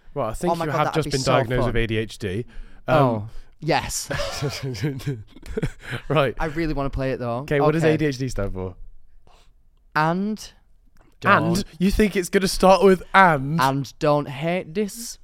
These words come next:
Speaker 2: brain.
Speaker 1: And
Speaker 2: I, I, that's my excuse.
Speaker 1: but
Speaker 2: I
Speaker 1: that's,
Speaker 2: got,
Speaker 1: that's
Speaker 2: I've got
Speaker 1: A D H D
Speaker 2: A D H D
Speaker 1: B.
Speaker 2: and don't hate this brain.
Speaker 1: That's A D H D B.
Speaker 2: Well, yeah, because I've got A D H D. By the end, I lose concentration and I forget about the B.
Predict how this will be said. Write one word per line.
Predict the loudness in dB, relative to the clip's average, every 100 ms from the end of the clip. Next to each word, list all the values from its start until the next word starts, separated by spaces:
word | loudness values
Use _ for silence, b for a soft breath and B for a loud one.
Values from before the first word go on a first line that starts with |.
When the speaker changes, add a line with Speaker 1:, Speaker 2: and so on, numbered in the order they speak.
| -20 -16
Speaker 2:
brain. | -8 -6 -4 -6 -8 -14 _ _ -20 _ _ _ _ _ -20 -20 B B -2
Speaker 1:
And | 4 4
Speaker 2:
I, | 4
I, | 4
that's | 4 4
my | -2 -4
excuse. | -4 0 4
Speaker 1:
but | 6
Speaker 2:
I |
Speaker 1:
that's, | 4
Speaker 2:
got, | 4 4
Speaker 1:
that's | 6
Speaker 2:
I've | 6 8
got |
Speaker 1:
A | 8
D | 6
H | 6
D | 4
Speaker 2:
A |
D | 8
H |
D | 8 8
Speaker 1:
B. | 4
Speaker 2:
and | 0 0
don't | -2 0
hate | -4 -4
this | -6 -8
brain. | -6 -6 -4 -8 -10 -10
Speaker 1:
That's | -8 -4 -2
A | 0
D | 0 -2
H | -2 -4
D | -4
B. | -2 -2 -2 -4 -8 -12 -8
Speaker 2:
Well, | 0
yeah, | 0
because | 0 -4 -6
I've | -4
got | -4 -4
A |
D | -4
H | -6 -6
D. | -8
By | -4 -4
the | -2
end, | -4 -2
I |
lose | -4 -6 -8
concentration | -8 -8 -8 -8 -6 -6 -6 -8
and | -10
I |
forget | -10 -10 -8
about | -6 -8
the | -6
B. | -6 -6